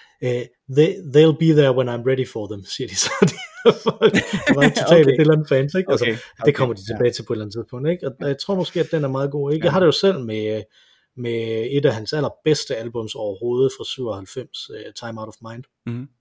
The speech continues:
Speaker 1: Øh, der, øh, der tog det mig et år at høre den første sang, altså.
Speaker 2: Okay.
Speaker 1: Det, jeg kunne simpelthen ikke, øh, jeg kunne ikke komme ind i det, og så, og så er det bare et af mine yndlingsalbums overhovedet,
Speaker 2: <laughs>
Speaker 1: øh, efterfølgende, ikke?
Speaker 2: Ja.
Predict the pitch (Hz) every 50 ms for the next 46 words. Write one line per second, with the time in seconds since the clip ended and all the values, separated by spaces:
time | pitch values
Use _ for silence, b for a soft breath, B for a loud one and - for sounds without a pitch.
0 | _ _ _ _ _ _ _ _ 139 120 113 110 107 104 98 B B B B B
1 | B B B B B B B B _ _ _ _ - 139 131 123 113 110 104 104
2 | 101 101 101 101 101 101 101 98 - - - - 147 147 143 - - - - -
3 | - 247 208 175 165 151 - _ _ _ 247 226 _ _ _ _ _ _ _ _
4 | _ _ _ _ _ _ - 151 147 - 165 165 143 131 117 107 104 101 101 101
5 | 98 90 - - _ _ _ - _ _ _ _ _ _ _ _ _ - 135 131
6 | 175 220 - 107 - B B B B B B _ _ _ 127 104 113 135 131 139
7 | - 156 151 - - - - 165 170 - - - _ _ _ _ 139 104 104 107
8 | - _ _ _ _ _ _ _ - 123 - 127 120 139 135 127 127 123 117 -
9 | 139 - 160 151 139 143 143 - - 131 117 107 104 104 107 110 107 - 156 147
10 | - 147 139 135 139 131 147 185 160 151 135 131 127 131 139 - - 135 127 117
11 | - b b b b b b b _ - 123 113 101 113 110 110 113 113 113 107
12 | 110 113 120 117 107 - 113 104 104 113 104 101 - 117 107 101 107 113 117 -
13 | - - - 143 113 107 101 104 101 104 - - 139 139 147 135 - _ 120 123
14 | 120 120 131 147 180 180 _ _ _ - - 104 107